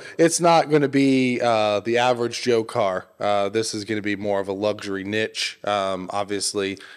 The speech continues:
and maybe they'll come out with a version that has less tech because this thing is really loaded out with all sorts of tech, um, that for maybe a more affordable figure because really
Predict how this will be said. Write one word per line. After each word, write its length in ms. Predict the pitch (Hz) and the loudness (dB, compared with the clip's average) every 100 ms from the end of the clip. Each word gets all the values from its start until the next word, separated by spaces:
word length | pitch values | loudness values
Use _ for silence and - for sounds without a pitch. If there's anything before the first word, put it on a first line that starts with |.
| - | -8
and 300 | 104 104 110 | -4 -4 0
maybe 280 | 139 135 131 | 2 2 2
they'll 160 | 117 | 0
come 220 | 110 120 107 | 0 -2 -2
out 140 | 101 | -2
with 280 | 110 104 - | -4 -6 -8
a 40 | |
version 420 | 107 110 107 107 104 | -2 -2 -2 -4 -6
that 140 | 98 | -4
has 340 | 107 101 95 - _ _ _ | -4 -4 -6 -12 _ _ _
less 580 | 104 107 107 104 - - _ _ _ _ - | -6 -2 0 -2 -6 -10 _ _ _ _ -10
tech 360 | - 101 - | -4 -4 -4
because 300 | 110 101 101 | -8 -4 -4
this 200 | 107 104 | -4 -6
thing 240 | - 104 98 | -2 -4 -2
is 320 | 110 101 92 | -4 -4 -4
really 320 | 104 110 104 | -2 -2 -2
loaded 340 | 98 107 95 98 | -2 -2 -2 -2
out 180 | 95 | -4
with 100 | 95 | -2
all 180 | 98 110 | -2 -2
sorts 340 | - 98 92 - | -2 -4 -6 -6
of 200 | 90 - - - - - | -8 -10 -20 -20 -16 -4
tech, 340 | 110 95 - - - - | -2 -2 -8 -20 -18 -6
um, 480 | 101 92 87 87 82 _ - _ - | -4 -4 -6 -10 -16 _ -20 _ -4
that 260 | 113 - | -4 -2
for 160 | - 117 | -2 0
maybe 240 | 117 113 | 0 -2
a 40 | 104 | -2
more 220 | 101 98 | 0 -2
affordable 440 | - 101 90 90 | 0 -4 -2 -8
figure 340 | - 117 98 101 | -4 -4 -4 -6
because 320 | 101 113 117 | -6 -4 -2
really 560 | 139 139 127 120 113 | 2 4 4 4 0